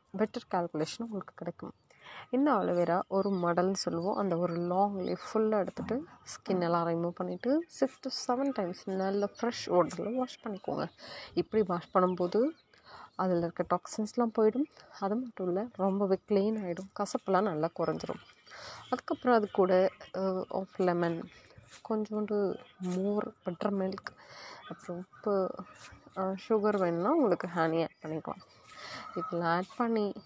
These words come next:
நல்லா அரைச்சிட்டு அப்படியே நீங்க எம்ப்டி ஸ்டொமக்கில் எடுத்துக்கோங்க.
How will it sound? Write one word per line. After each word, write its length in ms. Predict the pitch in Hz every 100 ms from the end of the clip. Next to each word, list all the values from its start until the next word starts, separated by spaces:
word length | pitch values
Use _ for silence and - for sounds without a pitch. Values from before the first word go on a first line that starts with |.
| - -
நல்லா 800 | 180 165 165 175 190 196 165 165
அரைச்சிட்டு 500 | 175 214 - - 226 320 -
அப்படியே 500 | 190 - - 180 190
நீங்க 400 | 165 156 214 320 - - - - -
எம்ப்டி 180 | 190 185 -
ஸ்டொமக்கில் 440 | 180 165 160 190 175
எடுத்துக்கோங்க. 520 | - 175 175 180